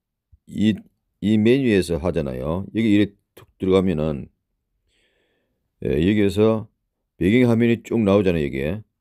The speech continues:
보면은 에디터 추천 제일 위에 이거 터치해 보십니다. 이러면 다 금액이 이렇게 유료입니다. 다.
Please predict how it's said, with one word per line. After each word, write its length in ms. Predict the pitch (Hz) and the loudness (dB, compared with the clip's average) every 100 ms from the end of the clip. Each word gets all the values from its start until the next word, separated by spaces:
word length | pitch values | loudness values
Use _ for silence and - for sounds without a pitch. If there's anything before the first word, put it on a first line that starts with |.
| _ _ _ _ | _ _ _ _
보면은 420 | - 117 120 117 110 _ - | -4 2 2 2 -2 _ 2
에디터 340 | 139 135 117 | 2 2 -8
추천 420 | 113 110 - 110 | -10 -8 -2 -2
제일 220 | 95 90 104 | 0 0 2
위에 160 | 110 | 2
이거 140 | 101 110 | 0 -2
터치해 360 | - - 85 | -4 -6 -2
보십니다. 460 | 76 - 67 60 55 - | -2 -2 -10 -12 -12 -8
이러면 340 | 101 120 107 | -2 0 -2
다 240 | - 98 | -4 -8
금액이 800 | 104 127 131 113 87 85 78 - - _ _ _ _ _ _ | -2 0 2 0 -2 -2 -4 -6 -16 _ _ _ _ _ _
이렇게 360 | 87 85 85 78 | -8 -2 0 0
유료입니다. 500 | 90 104 123 147 107 | 2 4 2 2 0
다. 320 | 76 62 55 | -2 -8 -10